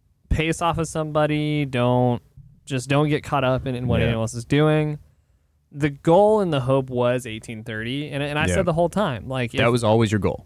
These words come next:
Speaker 1: if, if it's a good day, I do believe eighteen thirty is within the realm of possibility.
Speaker 2: Yeah.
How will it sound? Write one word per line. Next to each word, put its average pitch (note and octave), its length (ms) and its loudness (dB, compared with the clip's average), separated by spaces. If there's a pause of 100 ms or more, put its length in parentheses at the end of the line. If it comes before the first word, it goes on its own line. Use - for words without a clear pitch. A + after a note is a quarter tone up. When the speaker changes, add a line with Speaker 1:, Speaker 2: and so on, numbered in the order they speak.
Speaker 1:
if, C#3+ 180 0
if C#3+ 200 -2
it's G3+ 160 0
a A3+ 80 -2
good D#3+ 400 0
day, A2+ 440 0
I A#2+ 180 -2
do B2+ 260 2
believe A#2 500 -2
eighteen A2+ 420 -8
thirty G#2+ 520 -6
is A2+ 160 -4
within A#2+ 360 0
the A#2 100 -2
realm G2+ 220 -4
of G2 120 -6
possibility. - 680 -10
Speaker 2:
Yeah. D#3 120 -2